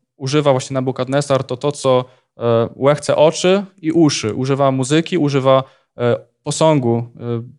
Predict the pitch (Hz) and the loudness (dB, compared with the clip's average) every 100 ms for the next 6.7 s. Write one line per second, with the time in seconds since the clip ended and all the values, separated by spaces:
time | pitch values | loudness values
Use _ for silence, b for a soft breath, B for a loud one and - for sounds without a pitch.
0 | _ 147 151 147 147 143 160 151 127 147 | _ -4 -2 2 2 2 0 2 2 0
1 | B B B B 127 147 160 160 160 165 | B B B B -4 0 0 0 0 0
2 | 160 156 156 - - 170 156 143 143 - | 2 2 0 -6 0 0 0 -2 -2 -4
3 | 139 151 131 110 110 - _ _ _ _ | -4 -2 -2 -2 -6 -14 _ _ _ _
4 | _ _ _ _ _ _ _ 143 143 131 | _ _ _ _ _ _ _ 2 4 4
5 | 135 147 143 135 156 135 117 117 117 - | 4 2 2 -2 -2 -2 -2 -4 -6 -8
6 | 117 117 117 117 110 107 - | -12 -10 -8 -8 -8 -8 -10